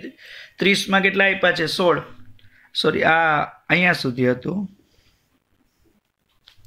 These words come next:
ચૌદ. વીસ થી ત્રીસમાં સોળ, તો આ વીસ છે, આ ત્રીસ છે. વીસ થી ત્રીસમાં કેટલા કીધા છે? સોળ.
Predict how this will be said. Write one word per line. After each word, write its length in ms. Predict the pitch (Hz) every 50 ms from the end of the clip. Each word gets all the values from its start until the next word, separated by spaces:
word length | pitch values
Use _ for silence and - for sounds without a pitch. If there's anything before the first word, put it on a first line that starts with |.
| - -
ચૌદ. 340 | - - 131 120 117 127 - - - - - - - - - -
વીસ 400 | 135 143 180 208 214 - - - -
થી 120 | 240 233
ત્રીસમાં 640 | - - - 196 214 226 - - - 185 160 156 147
સોળ, 340 | 147 - - 175 160 147 139 - - - - - - _ -
તો 60 | -
આ 160 | 160 165 165 165
વીસ 400 | 165 196 226 226 202 - - - -
છે, 320 | 170 147 135 131 131 - _ _ _ - -
આ 80 | - 160
ત્રીસ 440 | 160 - 170 180 202 190 - - - -
છે. 100 | 156 143
વીસ 260 | 139 160 175 170 - -
થી 80 | 190 170
ત્રીસમાં 440 | - 175 185 185 - - 185 185
કેટલા 220 | 185 180 175 180 170
કીધા 280 | 147 151 147 147 151
છે? 180 | 151 147 180 170
સોળ. 380 | 160 - - 196 180 175 170